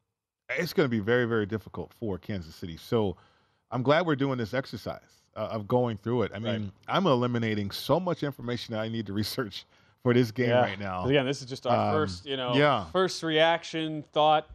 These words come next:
Speaker 2: uh,
Speaker 1: Right.
Speaker 2: and, and that's why, the, I mean, the numbers right in front of me that I look at and update all year that I value the most, it points to Philadelphia.
Speaker 1: So how does, how does the total get to fifty, though?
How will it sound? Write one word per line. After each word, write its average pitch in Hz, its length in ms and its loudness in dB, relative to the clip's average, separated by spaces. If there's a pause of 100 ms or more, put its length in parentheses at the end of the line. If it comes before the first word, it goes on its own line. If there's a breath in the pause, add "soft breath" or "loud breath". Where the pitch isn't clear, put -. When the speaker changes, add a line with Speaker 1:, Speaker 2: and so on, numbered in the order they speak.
(160)
Speaker 2:
uh, 143 40 -2
Speaker 1:
Right. 156 200 2
Speaker 2:
and, 143 200 0
and 139 120 4
that's 143 160 2
why, 143 460 4 (240)
the, 127 120 -10
I - 20 -8
mean, 123 200 -4
the 107 80 -6
numbers 143 520 0
right 139 220 0 (100)
in 113 200 -12
front 151 180 2
of 143 60 0
me 143 120 2
that 120 80 4
I 123 100 4
look 135 220 0
at 131 160 4
and 117 60 -4
update 123 260 0
all 120 160 6
year 120 160 0
that 113 100 -4
I 117 140 4
value 131 300 2
the 127 80 -2
most, 127 380 -2
it 113 160 -10
points 139 320 -4
to 117 100 -10
Philadelphia. 101 540 -4
Speaker 1:
So 156 100 2
how 160 140 4
does, 170 160 -4
how 156 160 0
does 175 100 -4
the 160 80 -4
total 143 340 -4
get 120 220 -8
to 101 80 -6
fifty, 98 360 -8
though? 71 200 -12